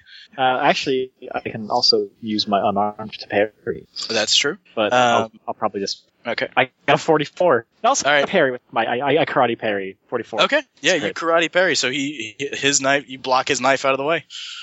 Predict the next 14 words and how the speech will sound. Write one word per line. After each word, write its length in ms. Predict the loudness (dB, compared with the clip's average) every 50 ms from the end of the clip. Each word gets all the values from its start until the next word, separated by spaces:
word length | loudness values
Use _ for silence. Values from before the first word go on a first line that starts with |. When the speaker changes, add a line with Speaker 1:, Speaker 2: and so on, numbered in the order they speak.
| -18 -18 -20 -20 -20 -20 _ -14 -12 -12 -10 -10 -10 -12 -12 _ _ _ -20 -20 -20 -8 _ 2
Speaker 1:
Uh, 100 | 2 4
here's 240 | 6 4 4 4 2
a 40 | 0
question. 320 | 0 -2 -2 -4 -6 -2 -2
If 180 | -2 0 2
I 60 | 2 2
have 120 | 2 0
eel 220 | 2 2 2 2
wear 300 | 2 2 0 0 0 -4 _ _ -8
and 100 | -6 -4 0
cyber 300 | 2 2 2 2 0 -6
claws, 400 | -6 -2 -2 -2 -2 -4 -8 _ _ -8 -8 -8 _ _ -8
can 160 | -4 -2 0
I 360 | 2 2 2 2 2 0 -2